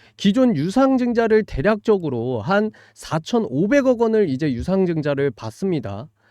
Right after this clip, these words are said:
자, 그걸로 인해 가지고 할 수 있는 게 뭐냐? 자, 이제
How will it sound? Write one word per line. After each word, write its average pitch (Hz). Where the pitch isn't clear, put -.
자, 170
그걸로 254
인해 170
가지고 175
할 214
수 233
있는 147
게 160
뭐냐? 117
자, 170
이제 202